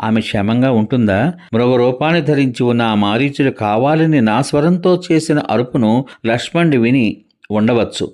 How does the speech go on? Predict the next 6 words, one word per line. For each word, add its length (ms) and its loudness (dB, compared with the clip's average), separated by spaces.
లక్ష్మణుడు 540 0
ఆ 120 0
స్వరాన్ని 440 0
విని 320 0
సీత 300 -2
పంపగా 680 0